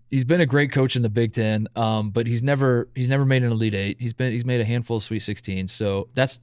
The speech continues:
as we know, that's all that matters to people, what you do in March.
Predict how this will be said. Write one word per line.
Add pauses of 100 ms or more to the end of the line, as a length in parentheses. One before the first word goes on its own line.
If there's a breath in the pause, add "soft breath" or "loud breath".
as
we
know,
that's
all
that
matters
to
people, (140)
what
you
do
in
March.